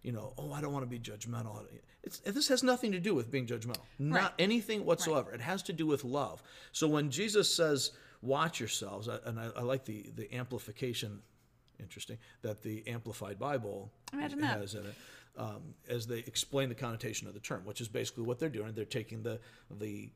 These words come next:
Speaker 1: text of the scripture, uh, very closely, um, related to the King James Version and the original, and then, uh, it's a more modern version later. But they're, then they build out from that in little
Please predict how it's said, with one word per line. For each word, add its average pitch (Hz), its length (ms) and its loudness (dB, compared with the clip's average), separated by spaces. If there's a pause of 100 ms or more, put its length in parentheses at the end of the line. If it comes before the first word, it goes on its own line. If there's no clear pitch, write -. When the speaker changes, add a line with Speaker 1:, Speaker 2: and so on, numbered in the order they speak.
(240)
Speaker 1:
text - 500 0
of 147 120 -2
the 160 80 0
scripture, 151 600 0 (260)
uh, 113 240 -4 (240)
very 117 160 -2
closely, 120 640 0 (220)
um, 110 300 -8 (640)
related 110 320 -4
to 107 60 -10
the 98 80 -12
King 110 240 -10
James 110 260 -8
Version 104 360 -8
and 101 120 -12
the 95 100 -10
original, 101 500 -6
and 98 100 -14
then, 95 80 -12 (300)
uh, 92 120 -12
it's - 120 -16
a 107 40 -10
more 95 100 -12
modern 90 340 -10
version 92 280 -10
later. 98 200 -10 (280)
But 151 120 8
they're, 143 260 6 (260)
then 151 180 6
they 139 100 10
build 147 440 8
out 147 460 6
from 147 260 2
that 113 220 0
in 113 180 -2
little 113 240 -2